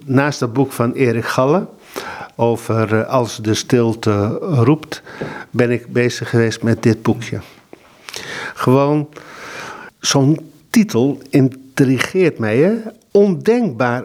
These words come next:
dat u niet bestaat. Dan denk ik, ja, het is inderdaad ondenkbaar dat God niet zou bestaan. Hij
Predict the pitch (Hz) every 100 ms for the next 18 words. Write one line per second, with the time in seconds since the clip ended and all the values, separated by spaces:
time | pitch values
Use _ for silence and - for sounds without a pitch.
0 | - 123 151 - 123 113 139 202 - 110
1 | 107 - - - 139 95 - - - -
2 | - - _ _ _ _ _ _ _ _
3 | - - - - - 104 107 104 151 156
4 | - - _ _ - - - - - -
5 | - 147 160 135 123 127 113 113 - 123
6 | 117 127 113 104 104 104 104 104 - 113
7 | - - 110 120 117 - 104 107 131 113
8 | 113 - - 92 95 - - - _ _
9 | _ _ _ - - - - - - -
10 | - - - - 113 101 113